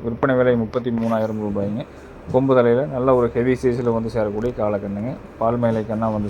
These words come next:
சேருங்க. விற்பனை விலை முப்பத்தி மூணாயிரம் ரூபாய்ங்க. அடுத்து இந்த வீடியோல பார்க்குறதெல்லாம் வந்து பார்த்தீங்கன்னா, நம்ம விற்பனை பதிவு போடுறோம், அது எங்கெங்க ஊருக்கு போகுது, எந்தெந்த நண்பர்கள் வாங்குறாங்க அப்படிங்கிறதுக்காக நம்ம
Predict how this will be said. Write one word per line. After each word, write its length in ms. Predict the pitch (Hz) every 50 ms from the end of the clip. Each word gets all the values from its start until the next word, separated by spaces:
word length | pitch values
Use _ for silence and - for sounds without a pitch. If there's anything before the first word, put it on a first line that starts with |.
| 98
சேருங்க. 380 | - 107 104 104 104 143 165 143
விற்பனை 300 | 120 107 127 127 120 113
விலை 160 | 117 117 117
முப்பத்தி 340 | 113 107 101 - 107 - 113
மூணாயிரம் 520 | 107 107 104 104 107 104 107 107 104 104
ரூபாய்ங்க. 380 | 101 98 98 101 101 98 101 104 - - - - - - - - - - - - -
அடுத்து 280 | 123 123 131 139 156
இந்த 120 | 147 139 131
வீடியோல 340 | 127 127 127 127 127 127 123 127
பார்க்குறதெல்லாம் 500 | 120 117 113 117 113 113 117 120 120 117
வந்து 180 | 113 113 113
பார்த்தீங்கன்னா, 540 | 107 113 110 104 101 - - _ _ - - - - - - - - -
நம்ம 200 | 120 120 120 117
விற்பனை 360 | 117 120 127 147 160 170 160
பதிவு 300 | 156 151 147 139 131 120 -
போடுறோம், 380 | 127 127 131 127 127 131 143 147 - -
அது 140 | - 107 107
எங்கெங்க 400 | 107 113 127 143 151 156 151 147
ஊருக்கு 300 | 139 135 139 143 131 123 131
போகுது, 300 | 127 120 123 123 131 131
எந்தெந்த 240 | 123 120 123 127 127
நண்பர்கள் 380 | 123 120 120 120 117 117 113
வாங்குறாங்க 400 | 110 113 110 110 113 113 113 110
அப்படிங்கிறதுக்காக 540 | 110 107 104 110 107 110 107 107 104 113 120
நம்ம 180 | 120 117 110